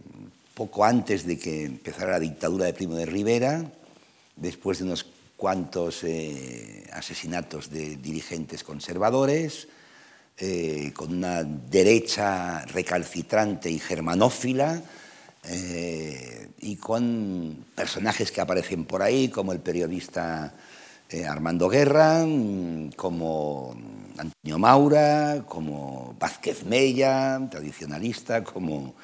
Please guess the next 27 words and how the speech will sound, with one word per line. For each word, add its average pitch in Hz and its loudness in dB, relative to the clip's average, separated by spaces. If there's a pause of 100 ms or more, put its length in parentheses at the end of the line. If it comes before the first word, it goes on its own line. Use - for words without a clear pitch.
(600)
como 76 -4 (420)
Concepción 104 0
Arenal. 151 6 (420)
Entonces, 110 -6 (400)
es 170 2 (280)
realmente, 135 2
y 117 0
en 117 2
eso 135 -2
tienen 123 0
razón 110 0
muchos 104 -2
exegetas, 107 -4 (560)
un 131 2
inicio 139 6
como 113 2
es 120 -2
también 110 0
La 95 -2
hija 98 -2
del 95 0
capitán, 92 -2
aparte 104 0
de 95 0
ser 95 -6
esperpentos - -4 (160)
poderosos 82 -2